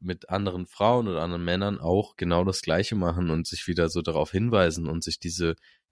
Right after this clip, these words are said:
ähnlichen und doch unterschiedlichen Lebensrealitäten einfach spiegeln und näher bringen und sich immer wieder zeigen, so, „Hey, guck mal, so und so“, oder sich darauf aufmerksam machen und einfach dazu beitragen, dass diese Welt ein besserer Ort wird und dass wir halt alle,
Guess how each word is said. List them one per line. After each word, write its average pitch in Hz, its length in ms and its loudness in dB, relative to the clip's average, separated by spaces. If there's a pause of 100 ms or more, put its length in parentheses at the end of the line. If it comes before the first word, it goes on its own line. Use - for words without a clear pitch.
(220)
ähnlichen 110 600 4
und 92 180 0
doch 90 140 0
unterschiedlichen 95 720 -2
Lebensrealitäten 90 960 0
einfach 85 380 -2
spiegeln 104 600 0
und 78 140 -2
näher 95 260 6
bringen 98 340 0
und 80 160 -2
sich 85 140 -8
immer 104 220 0
wieder 92 160 0
zeigen, 101 340 2
so, 87 120 -2
„Hey, 92 160 2
guck - 220 -10
mal, 95 220 2 (320)
so 101 220 2
und 98 160 4
so“, 95 320 4
oder 85 300 4
sich 87 160 -6
darauf 85 220 0
aufmerksam 101 580 0
machen 104 460 -2 (300)
und 90 220 -2
einfach 95 280 2
dazu 92 320 -4
beitragen, 104 560 4
dass 92 140 -6
diese 87 280 -2
Welt 90 240 2
ein 90 60 -4
besserer 92 380 -2
Ort 87 320 0
wird 80 220 -2
und 78 120 -6
dass - 180 -10
wir 85 80 2
halt 85 140 0
alle, 85 380 2